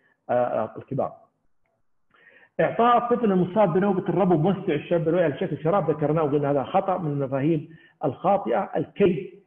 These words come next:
ليس علاج للربو، الكي نوع من إيذاء الطفل، أعتقد إنه، آه، من، فعلا هو من child abuse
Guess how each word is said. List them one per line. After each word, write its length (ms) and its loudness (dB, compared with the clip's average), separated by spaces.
ليس 240 2
علاج 380 4
للربو، 540 0
الكي 560 0
نوع 500 2
من 400 0
إيذاء 340 2
الطفل، 480 -2
أعتقد 420 -4
إنه، 340 -2
آه، 420 -4
من، 140 -8
فعلا 320 2
هو 180 0
من 100 -10
child 300 -2
abuse 340 0